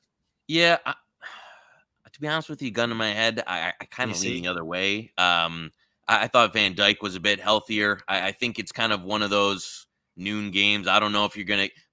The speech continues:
Speaker 1: Miami, cold weather, are you gonna get the real A plus defensive effort on a noon game? Um, I think this ga-,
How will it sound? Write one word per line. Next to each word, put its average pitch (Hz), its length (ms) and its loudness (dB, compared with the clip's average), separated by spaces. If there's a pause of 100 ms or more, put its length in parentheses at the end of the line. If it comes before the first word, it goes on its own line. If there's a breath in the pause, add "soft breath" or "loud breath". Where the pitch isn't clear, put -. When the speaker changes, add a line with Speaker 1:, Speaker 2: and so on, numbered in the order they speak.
(240)
Speaker 1:
Miami, 139 880 2 (360)
cold 135 400 -2
weather, 127 580 2 (720)
are 101 60 -4
you 110 140 -2
gonna 123 280 0
get 120 260 0
the 110 160 0
real 117 520 2
A 113 180 2
plus 113 400 0
defensive 107 540 -4
effort 107 320 0
on 101 120 2
a 98 60 -2
noon 104 400 -6
game? 104 520 0
Um, 92 400 0 (100)
I 107 100 2
think 120 180 -6
this - 220 -10
ga-, - 240 -12